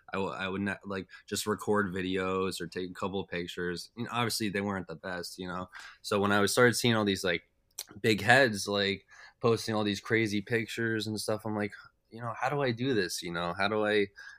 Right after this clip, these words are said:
how do I get started?" And that first thing was get a, get a D S L R, get a, get a digital camera. So that's what I did. But I did make the huge m-, mistake by, um,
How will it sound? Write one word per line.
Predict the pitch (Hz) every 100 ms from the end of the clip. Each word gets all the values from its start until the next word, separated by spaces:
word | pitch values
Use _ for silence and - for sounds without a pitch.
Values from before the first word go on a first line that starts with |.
| -
how | 104
do | 113
I | 113
get | 113 104
started?" | - 107 110 90 85 87 90
And | 90 90 85 _ _
that | 98 92
first | 107 98 -
thing | 101
was | 92 90 90 - _ - - _ -
get | 87 90
a, | 101 101 101
get | 107 107
a |
D | 101 107
S | 107 -
L | 113
R, | 117 92
get | 92
a, | 98 98 95 -
get | 104
a | 104
digital | 107 104 110
camera. | 104 113 113 92 85
So | - - 87 90 - _ _ _ -
that's | 113
what | 123
I | 120
did. | 104 - 101 107 - _ _ _ - -
But | 113 104
I |
did | 113 143
make | 139 135 120
the | 120
huge | 110 120 113 -
m-, | 107 98 104
mistake | 107 98 - 104 101 - -
by, | 90 85 85
um, | 85 85 85 87 87